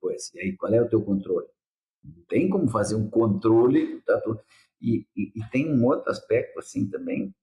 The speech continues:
que dependendo do nível, você tem outras toxinas defusáveis junto aí. Então, eh, os experimentos, por exemplo, de campo, assim, que, que, é, que eu, que eu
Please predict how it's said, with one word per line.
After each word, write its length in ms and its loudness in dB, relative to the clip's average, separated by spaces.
que 460 -2
dependendo 500 0
do 100 -4
nível, 480 2
você 260 -20
tem 140 -4
outras 320 0
toxinas 720 -2
defusáveis 720 -2
junto 360 -2
aí. 120 -20
Então, 520 2
eh, 200 -2
os 160 0
experimentos, 720 -2
por 120 -12
exemplo, 200 -6
de 100 -14
campo, 280 0
assim, 360 -4
que, 340 -14
que, 80 -18
é, 140 -10
que 60 -20
eu, 160 -16
que 100 -20
eu 40 -20